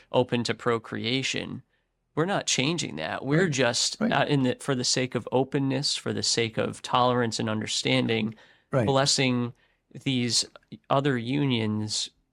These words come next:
Speaker 1: of an experience that has been marginalized and misunderstood, and we really want to show more grace to them." And that's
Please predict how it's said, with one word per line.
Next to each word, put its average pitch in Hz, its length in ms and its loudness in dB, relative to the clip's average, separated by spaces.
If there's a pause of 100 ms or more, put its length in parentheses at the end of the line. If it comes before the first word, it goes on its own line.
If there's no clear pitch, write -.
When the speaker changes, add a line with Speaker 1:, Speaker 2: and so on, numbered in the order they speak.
Speaker 1:
of 123 160 2
an 113 80 -2
experience 131 840 0
that 110 160 -4
has 107 220 -6
been 101 160 -6
marginalized 104 1080 -2
and 104 120 -4
misunderstood, 104 960 -2
and 101 300 -4 (320)
we 131 120 0
really 113 320 2
want 104 340 0
to 104 100 -6
show 104 320 0
more 104 260 -4
grace 107 760 -4 (260)
to - 200 -4
them." 50 340 -4
And - 220 -6
that's 123 440 0